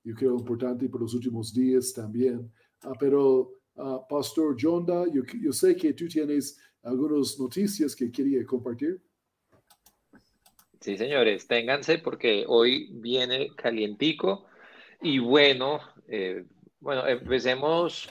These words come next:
Speaker 2: por uno que es así como suavecito.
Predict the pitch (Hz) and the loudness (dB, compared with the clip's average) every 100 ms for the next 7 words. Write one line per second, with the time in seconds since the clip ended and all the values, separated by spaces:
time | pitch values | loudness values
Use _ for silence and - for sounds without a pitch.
0 | - 175 180 165 139 123 113 - 139 131 | 0 4 4 6 6 6 4 2 -6 -8
1 | 131 156 131 120 120 131 123 135 139 - | -2 0 0 -2 -6 -6 -6 -6 -6 -4
2 | 139 120 110 127 120 127 131 | -2 -2 -2 -2 -2 -2 -2